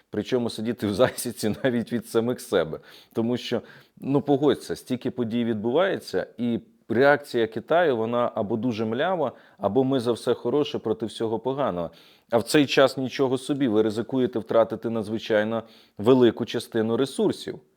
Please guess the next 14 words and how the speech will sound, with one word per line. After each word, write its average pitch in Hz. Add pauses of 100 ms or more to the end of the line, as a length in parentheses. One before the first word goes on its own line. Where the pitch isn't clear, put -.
(140)
до 104
яких 123
ще 123
вчора 147
і 127
сьогодні 127
маєте 117
якийсь 127
доступ. - (800)
Тому 123
це 135
насправді 127
дуже 127
цікаво. 107